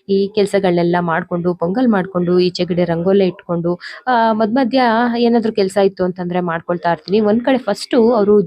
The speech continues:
ವರ್ಕೌಟ್ ಮುಗಿಸಿ ಬರೋ ಅಷ್ಟ್ರಲ್ಲಿ ಈ ಕೆಲ್ಸ ಮುಗಿಸ್ಬಿಟ್ರೆ ಆಮೇಲೆ ಆರಾಮ್ ಅನ್ಸುತ್ತೆ. ಇಲ್ಲ ಅಂತಂದ್ರೆ ನಾನೇನೋ ಬೇರೆ ಮಾಡ್ತಾ ಇರ್ತೀನಿ, ಅವ್ರಿಗೆ ಹೊಟ್ಟೆ ಹಸಿವು ಅಂತ ಓಡ್ ಬಂದ್-,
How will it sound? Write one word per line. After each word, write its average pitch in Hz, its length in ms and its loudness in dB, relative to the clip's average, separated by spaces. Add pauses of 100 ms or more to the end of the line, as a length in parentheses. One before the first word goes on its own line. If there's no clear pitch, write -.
(120)
ವರ್ಕೌಟ್ 202 560 -2
ಮುಗಿಸಿ 202 300 -2
ಬರೋ 185 220 0
ಅಷ್ಟ್ರಲ್ಲಿ 175 500 -2 (320)
ಈ 320 60 6
ಕೆಲ್ಸ 294 300 0
ಮುಗಿಸ್ಬಿಟ್ರೆ 202 800 0
ಆಮೇಲೆ 254 220 0
ಆರಾಮ್ 226 340 2
ಅನ್ಸುತ್ತೆ. 185 320 0
ಇಲ್ಲ 196 200 4
ಅಂತಂದ್ರೆ 233 340 0
ನಾನೇನೋ 214 480 2
ಬೇರೆ 208 200 2
ಮಾಡ್ತಾ 202 320 0
ಇರ್ತೀನಿ, 196 320 0
ಅವ್ರಿಗೆ 202 400 2
ಹೊಟ್ಟೆ 185 320 -2
ಹಸಿವು 208 300 -2
ಅಂತ 208 180 -2
ಓಡ್ 202 380 0
ಬಂದ್-, 196 160 -2